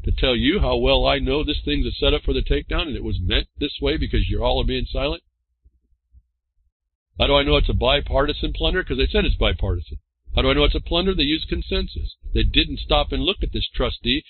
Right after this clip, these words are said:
and have that trustee step in and see where they were overstepping their bounds. We have one in the Small Business Administration. It's called advoca-, advocacy is the name of it. It's a, it's a, uh, trustee for the money spent to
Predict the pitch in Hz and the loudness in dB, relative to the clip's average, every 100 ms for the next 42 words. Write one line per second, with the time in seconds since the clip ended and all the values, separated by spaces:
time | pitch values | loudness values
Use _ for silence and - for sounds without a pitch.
0 | _ - 113 139 131 131 147 127 - 208 | _ -4 0 0 0 -2 0 -2 -2 -6
1 | - 127 - 123 113 151 127 131 131 127 | 0 0 0 -2 -2 -2 0 2 2 2
2 | 123 123 120 - 113 - 120 120 147 190 | 2 0 -2 -2 -2 -2 -2 0 2 2
3 | - 123 120 156 131 135 120 - 139 117 | 2 2 4 2 0 -4 -4 -4 -4 -2
4 | 135 160 151 147 110 95 101 - 190 143 | -2 -2 -4 -4 -4 -4 -2 -2 -2 -2
5 | 147 151 247 214 98 113 90 170 214 165 | 0 2 2 0 -4 -4 -2 0 0 0
6 | 110 90 104 95 101 120 214 - - - | -4 -4 -6 -4 -4 -2 -2 0 -2 -4
7 | _ _ _ _ - - _ _ - _ | _ _ _ _ -20 -20 _ _ -20 _
8 | - 127 143 139 120 - 143 143 135 123 | -4 0 2 0 -2 0 2 4 2 0
9 | - 135 120 - - 180 180 - 214 208 | -4 -6 -4 -4 -2 0 0 -2 -2 -2
10 | - 147 135 131 131 180 175 151 127 - | 0 0 2 0 0 0 2 2 -2 -2
11 | 156 - | -4 -2